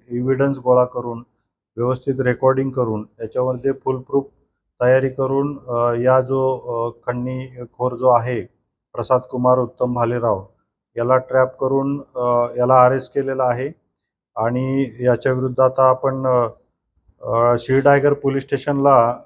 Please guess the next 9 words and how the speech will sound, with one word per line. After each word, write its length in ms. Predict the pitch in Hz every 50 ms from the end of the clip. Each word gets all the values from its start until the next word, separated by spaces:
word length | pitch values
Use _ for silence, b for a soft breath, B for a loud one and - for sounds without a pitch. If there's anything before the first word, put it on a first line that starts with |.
| _ _ -
अ, 80 | 120 117
गुन्हा 320 | 110 113 123 120 127 131
रजिस्टर 540 | 127 131 127 127 131 127 - _ - 135 127
नंबर 300 | 135 131 127 127 135 127
सहा, 300 | 127 - 127 123 120 117
आठशे 260 | 120 120 - - 135
चौऱ्याहत्तर 500 | 131 - 135 123 123 127 127 123 _ 135
ऑब्लिक 280 | 127 127 120 123 131 127
चोवीस, 500 | - - 135 127 123 127 135 135 -